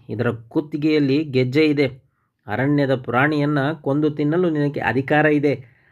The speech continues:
ಆದರೆ ಹೀಗೆ ಯಾರೋ ಸಾಕಿದ ಪ್ರಾಣಿಯನ್ನ ಕೊಲ್ಲಲು ನಿನಗೆ ಅಧಿಕಾರವಿಲ್ಲ. ನಾನು ಇದನ್ನ ಬಿಟ್ಟು ಕೊಡೋದಿಲ್ಲ" ಎಂದನು. ನಾಲ್ಕನೇ ಪ್ರಶ್ನೆ, ಜಿಂಕೆಯನ್ನ ನೋಡಿದ ಯುವತಿ ಏನು ಮಾಡಿದ್ಲು ಅಂತ. ಅದಕ್ಕೆ ಸರಿಯಾದಂಥ ಉತ್ತರ, ಜಿಂಕೆಯನ್ನ ನೋಡಿದ ಯುವತಿ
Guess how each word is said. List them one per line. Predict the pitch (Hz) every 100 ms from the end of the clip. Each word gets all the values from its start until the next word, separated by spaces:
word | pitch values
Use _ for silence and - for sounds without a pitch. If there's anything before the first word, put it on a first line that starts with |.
| _ -
ಆದರೆ | 110 120 117
ಹೀಗೆ | 107 107 170 196 127 139 226 - _ _
ಯಾರೋ | 104 117 131 135
ಸಾಕಿದ | 131 123 135 147 135 123
ಪ್ರಾಣಿಯನ್ನ | - 120 151 156 165 196 175
ಕೊಲ್ಲಲು | 180 139 143 175 170
ನಿನಗೆ | 160 151 160
ಅಧಿಕಾರವಿಲ್ಲ. | 120 120 147 170 175 170 175 156 - _ _
ನಾನು | 107 104 120 135
ಇದನ್ನ | 127 135 156 143
ಬಿಟ್ಟು | 156 131 151
ಕೊಡೋದಿಲ್ಲ" | - 139 180 151 131 - -
ಎಂದನು. | 175 127 101 - - _ _ _ _ _ _ _ _ _ _ _ _ _ _ _ -
ನಾಲ್ಕನೇ | 160 226 233 196
ಪ್ರಶ್ನೆ, | 170 147 202
ಜಿಂಕೆಯನ್ನ | 135 190 214 202 190
ನೋಡಿದ | 175 151 135
ಯುವತಿ | 127 160 220 165 165 -
ಏನು | 160 214
ಮಾಡಿದ್ಲು | 170 135 120 117 110
ಅಂತ. | 98 110
ಅದಕ್ಕೆ | 175 214 120 113
ಸರಿಯಾದಂಥ | 113 131 156 160 160
ಉತ್ತರ, | 151 151
ಜಿಂಕೆಯನ್ನ | 165 127 185 185 165 165
ನೋಡಿದ | 156 147 147
ಯುವತಿ | 143 185 208 185